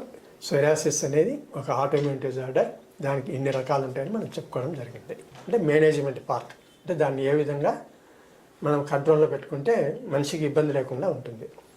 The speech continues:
ముఖ్యంగా ఫస్ట్ చేయాల్సింది ఏమైనా ఆయిల్ కానీ పారాఫిన్ కానీ పైన అప్లై చేయడం ఫస్ట్. ఎందుకంటే దానివల్ల చర్మం మెత్తబడుతుంది, ఆ పొల్యూషన్ అనేది తగ్గిపోతుంది, ఇరిటేషన్ కూడా తగ్గుతుంది.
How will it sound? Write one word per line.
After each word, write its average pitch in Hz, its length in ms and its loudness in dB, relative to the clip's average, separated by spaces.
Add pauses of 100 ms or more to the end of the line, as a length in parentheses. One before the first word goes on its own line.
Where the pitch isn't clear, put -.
(180)
ముఖ్యంగా 170 380 4
ఫస్ట్ 175 400 -2
చేయాల్సింది 156 680 2 (600)
ఏమైనా 151 360 4
ఆయిల్ 147 320 4
కానీ 139 300 -4
పారాఫిన్ 135 540 -4
కానీ 131 180 -6
పైన 143 280 -2
అప్లై 139 280 -2
చేయడం 117 340 -10 (1080)
ఫస్ట్. - 240 -2
ఎందుకంటే 165 420 2
దానివల్ల 151 560 4 (120)
చర్మం 156 260 2
మెత్తబడుతుంది, 135 720 0 (200)
ఆ 127 40 -4
పొల్యూషన్ 147 460 0
అనేది 143 300 -2
తగ్గిపోతుంది, 127 640 -8 (380)
ఇరిటేషన్ 143 420 0
కూడా 175 120 -2
తగ్గుతుంది. 123 580 -6